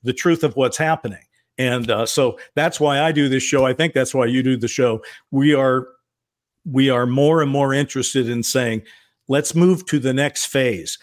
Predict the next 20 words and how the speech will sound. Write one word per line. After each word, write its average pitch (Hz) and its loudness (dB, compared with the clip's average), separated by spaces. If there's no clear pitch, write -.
'cause 117 -4
the 117 -6
current 208 0
phase 147 0
we're 110 -4
in, 107 -4
which 117 -4
is 117 -4
denial 123 0
phase, 95 -10
has - -2
to - -4
end. 104 -4
Uh, 123 0
it 143 -2
can 202 0
end, 180 0
uh, 123 -2
in 135 0
an 123 -2